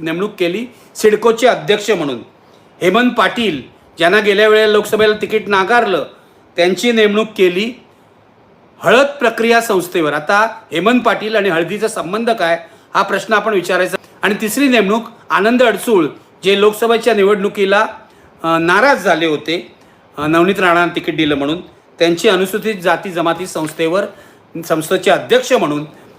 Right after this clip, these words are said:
त्यांनी नेमणूक केलेली. आता या तीन नेमणुका केल्या. तिन्ही नेते शिंदेच्या शिवसेनेचे आहेत.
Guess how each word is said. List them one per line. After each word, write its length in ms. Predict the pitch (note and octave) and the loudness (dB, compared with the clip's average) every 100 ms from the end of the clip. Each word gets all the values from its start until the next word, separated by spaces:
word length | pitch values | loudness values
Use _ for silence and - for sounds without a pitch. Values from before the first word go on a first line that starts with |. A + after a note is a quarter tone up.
| - | -4
त्यांनी 260 | D#3+ D#3+ F3 | 0 2 2
नेमणूक 340 | E3+ D3+ D#3+ D#3 | 2 2 0 -2
केलेली. 320 | C#3+ C3+ B2+ | -4 -4 -4
आता 200 | C3+ D3+ | -4 0
या 180 | - B3+ | 2 2
तीन 280 | C#4 D4 C#4+ | 2 0 0
नेमणुका 400 | B3+ A#3 A#3+ A#3 | 0 -2 0 -2
केल्या. 300 | A3 C3+ A2+ - - - - _ - | 0 -6 -8 -18 -20 -20 -20 _ -2
तिन्ही 280 | G3+ A#3+ C#4 | 4 6 6
नेते 400 | B3 A3+ A#3+ A#3+ | 4 2 2 2
शिंदेच्या 500 | A3 G3+ A3+ A3+ A#3+ | 0 -2 0 2 0
शिवसेनेचे 640 | A#3 G#3 G#3 G3+ G#3 G#3+ | 0 -4 -2 -2 -2 0
आहेत. 140 | E3 | -2